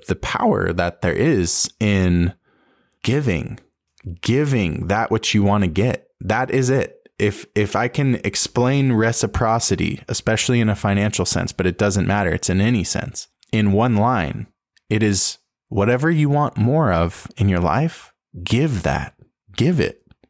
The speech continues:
Give it freely. Stop playing the victim and waiting and sitting in entitlement, energetics of entitlement. It's a really low state of, "Ugh, the world owes me this," or, "I'll do it when I get this."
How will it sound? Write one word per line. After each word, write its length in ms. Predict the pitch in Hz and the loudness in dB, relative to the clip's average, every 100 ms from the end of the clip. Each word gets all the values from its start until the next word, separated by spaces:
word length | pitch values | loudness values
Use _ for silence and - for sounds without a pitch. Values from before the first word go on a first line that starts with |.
| _ _ - | _ _ -10
Give 220 | 98 143 | -2 0
it 160 | 165 156 | 0 -2
freely. 600 | - 139 170 131 80 - _ _ _ | -2 2 2 2 0 -4 _ _ _
Stop 500 | - - - 120 - | -4 -4 0 -2 -2
playing 340 | - 160 170 156 | -2 2 4 2
the 80 | |
victim 600 | 107 110 156 - 80 87 110 _ _ _ _ _ | 2 0 -2 -2 0 -2 -4 _ _ _ _ _
and 340 | 110 101 92 | 0 2 2
waiting 680 | 98 123 156 139 85 64 120 - _ | 2 2 2 2 0 -2 -6 -10 _
and 300 | 104 107 101 - | 0 2 0 -2
sitting 420 | - - 135 147 | -4 0 2 2
in 80 | 123 | 2
entitlement, 880 | 110 98 - - 143 147 98 80 - - - | 2 0 -4 -2 0 0 0 0 -4 -10 -2
energetics 680 | 120 135 120 117 120 - | 0 0 0 2 0 0
of 100 | 107 | 0
entitlement. 800 | 101 95 - 98 117 104 - - - _ _ _ | 2 0 -2 -2 -2 -2 -4 -6 -10 _ _ _
It's 180 | - - | -6 0
a 80 | 107 | 2
really 380 | 110 139 165 127 | 2 2 2 2
low 240 | 113 117 | 4 2
state 600 | 110 - 110 107 - - - - _ - | 0 0 0 0 -2 -10 -20 -20 _ -2
of, 380 | 101 95 - - | 0 0 -2 -2
"Ugh, 300 | 117 85 - - | -2 -2 -6 -6
the 80 | 101 | -2
world 300 | 107 117 101 | 2 0 0
owes 260 | 101 104 92 | 0 0 2
me 140 | 85 | 0
this," 380 | 80 90 - - | 0 -2 0 -2
or, 160 | - - - - - - - _ | -4 -8 -16 -18 -18 -20 -20 _
"I'll 100 | 113 | -2
do 220 | 120 123 123 | 0 2 2
it 160 | - | 2
when 140 | 104 101 | 0 0
I 100 | 95 | 0
get 380 | 104 98 - | 0 -2 -4
this." 520 | 95 92 - - - | 0 0 0 -2 -4